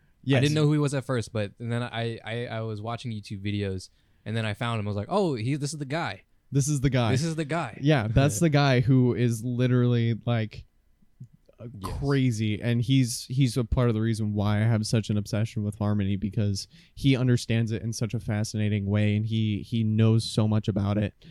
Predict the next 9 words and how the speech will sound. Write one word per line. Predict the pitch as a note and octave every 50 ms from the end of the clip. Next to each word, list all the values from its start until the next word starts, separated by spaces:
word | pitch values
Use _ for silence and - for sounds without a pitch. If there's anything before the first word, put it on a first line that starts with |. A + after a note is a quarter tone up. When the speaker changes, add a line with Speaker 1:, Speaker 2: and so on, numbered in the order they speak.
| - _ - - _
Speaker 1:
that | - A#2+ A2+ A#2 A2 A2 G#2+ -
it's | G#2+ A2+ A2+ A2+
just | - - A2 - - -
like, | G2+ G2 F#2+ _ _ _ _ _ _ _ _ _ _ _ _ _ _ - - - - - - - _ _ _ _ _ -
he, | C#3 D3 F3 F#3
Speaker 2:
Mm-hmm. | G3+ -
Speaker 1:
he, | E3 D#3+ D#3+ F3+ F#3 F3+ D#3 -
yeah, | C#3+ D3 D3 C3+ B2 A2+ A2+ - - - _ _ _ -
and | D#3 D3+ C#3+ C3+ B2+ B2 -